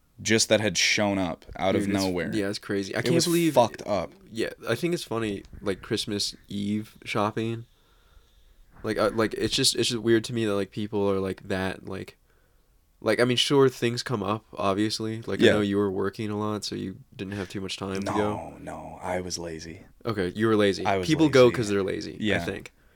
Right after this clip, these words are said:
Speaker 1: I
Speaker 2: And
Speaker 1: think
Speaker 2: they're
Speaker 1: so,
Speaker 2: like, and then
Speaker 1: too.
Speaker 2: they, and they wake up cr-, the morning of Christmas Eve, and they're like, "Oh, shit, I have to go buy presents."
Speaker 1: Yeah, exactly.
Speaker 2: Yeah, or,
Speaker 1: And
Speaker 2: or
Speaker 1: then
Speaker 2: even
Speaker 1: it
Speaker 2: shit
Speaker 1: was
Speaker 2: just for, like, parties. Like, I don't know. I remember
Speaker 1: Yeah.
Speaker 2: one time I waited in a two-hour-long line on Christmas Eve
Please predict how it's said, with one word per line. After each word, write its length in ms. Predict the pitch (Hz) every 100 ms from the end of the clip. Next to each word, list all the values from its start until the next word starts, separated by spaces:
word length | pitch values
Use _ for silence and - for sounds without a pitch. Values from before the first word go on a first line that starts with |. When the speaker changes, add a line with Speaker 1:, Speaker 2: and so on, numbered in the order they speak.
| _
Speaker 1:
I 60 | -
Speaker 2:
And 80 | 101
Speaker 1:
think 80 | 110
Speaker 2:
they're 20 | 110
Speaker 1:
so, 60 | 95
Speaker 2:
like, 80 | 90
and 100 | 110
then 80 | 113
Speaker 1:
too. 60 |
Speaker 2:
they, 200 | 113 107
and 140 | 98 104
they 80 |
wake 180 | 104 110
up 160 | 117 101 -
cr-, 140 | - -
the 120 | 104
morning 260 | 104 110 120
of 60 | 107
Christmas 400 | 120 - 104 -
Eve, 120 | 101
and 80 | 104
they're 60 |
like, 140 | 98 98
"Oh, 220 | 135 127
shit, 400 | 104 - 123 92 - -
I 100 | 104
have 240 | 107 104
to 60 | -
go 420 | 110 101 98 95 - _ _ - - _ - -
buy 180 | 98 92
presents." 400 | - 98 92 113
Speaker 1:
Yeah, 420 | 123 117 90 82 110
exactly. 600 | 101 110 107 98 82 82
Speaker 2:
Yeah, 320 | 101 90 - -
or, 160 | 123 135
Speaker 1:
And 100 | -
Speaker 2:
or 60 | 202
Speaker 1:
then 100 | 208
Speaker 2:
even 140 | 208
Speaker 1:
it 40 |
Speaker 2:
shit 80 | 185
Speaker 1:
was 100 | 185
Speaker 2:
just 160 | 170 170
for, 100 | 170
like, 380 | 147 127 - 107
parties. 480 | - 113 110 - -
Like, 240 | 104 - -
I 80 | -
don't 120 | 113
know. 220 | 110 101 95
I 60 |
remember 240 | 107 127 143
Speaker 1:
Yeah. 200 | 165 113
Speaker 2:
one 140 | 127
time 300 | 131 139 147
I 120 | 131 107
waited 380 | 104 117 123 123
in 80 | 107
a 60 |
two-hour-long 720 | 98 - 120 117 120 107 104
line 280 | 95 98 95
on 80 | 98
Christmas 380 | - 104 - 95
Eve 280 | 104 95